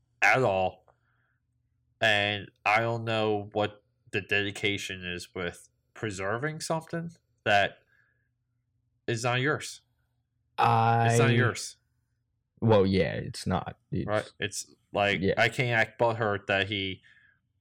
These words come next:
Speaker 1: uh, like, what was he doing? He, he adds Luke screaming on the way down and on Bespin.
Speaker 2: Right.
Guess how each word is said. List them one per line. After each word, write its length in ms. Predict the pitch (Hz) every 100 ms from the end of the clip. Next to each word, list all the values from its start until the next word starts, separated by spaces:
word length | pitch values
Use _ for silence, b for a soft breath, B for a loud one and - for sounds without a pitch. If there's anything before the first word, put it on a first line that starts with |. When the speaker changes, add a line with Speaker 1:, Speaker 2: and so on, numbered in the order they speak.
| -
Speaker 1:
uh, 320 | - 90 82 - _ _ _ -
like, 220 | 101 95
what 200 | 104 87
was 180 | 85 90
he 80 | 87
doing? 280 | - 78 50
He, 260 | 92 80 -
he 260 | 98 92
adds 400 | - 92 92 -
Luke 320 | 101 101 101 -
screaming 640 | - 107 101 98 101 101
on 180 | 92 90
the 80 |
way 160 | 90 92
down 400 | 92 90 92 92
and 320 | 87 85 85 - _ _
on 500 | - 90 87 87 85 -
Bespin. 460 | 101 95 - 104 101 _ -
Speaker 2:
Right. 360 | 104 101 92